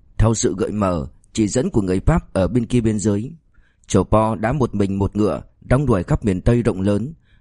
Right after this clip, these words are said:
đã trò chuyện với những thổ ti có máu mặt. Đúng là có đi có biết, đúng là không cay không phải là gừng. Trước kia bọn chúng cũng như cha con hắn, mỗi kẻ mỗi gầy, nhìn nhau bằng nửa con mắt, coi nhau như chuột trong ổ, không kẻ nào chịu kẻ nào.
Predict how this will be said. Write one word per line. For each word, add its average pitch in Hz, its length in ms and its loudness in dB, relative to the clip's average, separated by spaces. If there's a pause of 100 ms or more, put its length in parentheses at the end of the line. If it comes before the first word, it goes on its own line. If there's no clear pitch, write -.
đã 113 200 0
trò 120 160 0
chuyện 104 300 0
với 110 180 2
những 160 200 0
thổ 98 160 4
ti 139 220 0
có 127 160 0
máu 151 160 -2
mặt. 110 220 -4 (520)
Đúng 143 220 2
là 98 200 0
có 127 180 0
đi 120 220 0
có 113 140 0
biết, 127 220 -2 (500)
đúng 151 200 2
là 107 260 2
không 160 240 0
cay 147 280 -2
không 185 180 -2
phải 117 140 2
là 101 140 0
gừng. 92 340 -4 (520)
Trước 147 160 2
kia 147 180 2
bọn 98 220 0
chúng 120 340 0 (120)
cũng 127 160 2
như 131 140 0
cha 120 200 -2
con 117 220 -2
hắn, 110 280 -4 (360)
mỗi 131 220 4
kẻ 92 200 0
mỗi 120 200 0
gầy, 92 260 -4 (200)
nhìn 113 200 2
nhau 165 140 0
bằng 117 220 0
nửa 95 220 0
con 135 140 0
mắt, 165 180 -4 (420)
coi 131 160 4
nhau 131 200 0
như 143 220 2
chuột - 260 2
trong 165 160 0
ổ, 82 260 0 (240)
không 196 160 4
kẻ 117 120 0
nào 104 220 0
chịu 104 220 0
kẻ 98 140 -2
nào. 87 340 -2